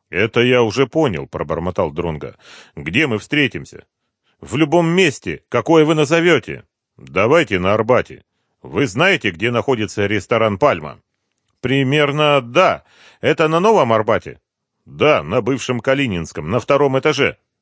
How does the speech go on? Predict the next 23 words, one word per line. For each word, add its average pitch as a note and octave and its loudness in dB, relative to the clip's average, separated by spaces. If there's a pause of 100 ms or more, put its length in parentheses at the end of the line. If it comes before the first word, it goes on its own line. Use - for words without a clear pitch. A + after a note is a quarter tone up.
Я A2 -2
буду B2+ -2
ждать G2+ -2
вас E2 -8 (100)
ровно C3+ 0
через A2 -2
два B2 0
часа». A#2+ -2 (580)
«Договорились». E3+ 0 (760)
Дронго A2+ -6
положил G#2 -6
трубку. - -12 (480)
Он F#2 -6
вспомнил G2 -4
всё, - -4
что E2 -8
слышал E2+ -8
о D#2+ -8
«Московском E2 -8
фаталисте». - -8 (600)
Очень C3+ -2
популярная A#2+ 0
газета, A#2 -2